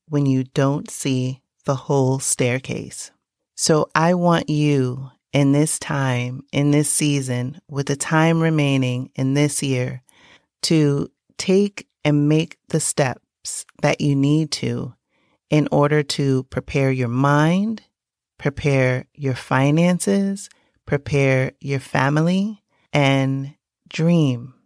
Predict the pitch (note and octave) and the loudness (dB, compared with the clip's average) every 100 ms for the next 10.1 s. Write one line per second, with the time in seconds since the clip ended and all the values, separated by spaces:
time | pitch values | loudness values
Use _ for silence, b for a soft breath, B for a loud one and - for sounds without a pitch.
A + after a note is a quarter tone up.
0 | _ _ - - D3 D3 E3 - F3 F3+ | _ _ -20 -4 0 2 2 2 -2 -2
1 | - - D#3 E3 D#3 D3 - C#3 C3 B2+ | -4 0 0 2 0 0 -2 -2 -2 -4
2 | B2+ B B B B C3+ - - - D#3+ | -8 B B B B -4 -4 -6 0 2
3 | D#3 D#3 D#3 D#3 - C#3 B2+ - - - | 4 4 2 0 -2 0 0 -2 -6 -2
4 | D#3+ D3+ D3+ D3 - _ b b b b | 2 4 4 2 -2 _ b b b b
5 | - C#3 B2+ C3+ C#3+ C3+ C#3 C3+ C3+ B2+ | -4 -2 -2 0 2 2 2 0 0 0
6 | B2 A#2+ C3 F#3 G3 - E3 E3 D#3+ D#3 | 0 0 0 2 0 0 0 2 2 2
7 | D#3+ - B B B D3 D3 C#3+ C#3 C#3+ | -2 -6 B B B -2 0 0 -2 -6
8 | D3 C#3 C#3 C3+ B2+ _ _ _ _ _ | -8 -10 -10 -10 -12 _ _ _ _ _
9 | - E3+ F#3 F#3 E3+ D#3 C#3 C3 - - | -10 -4 -2 0 2 4 2 0 -4 -8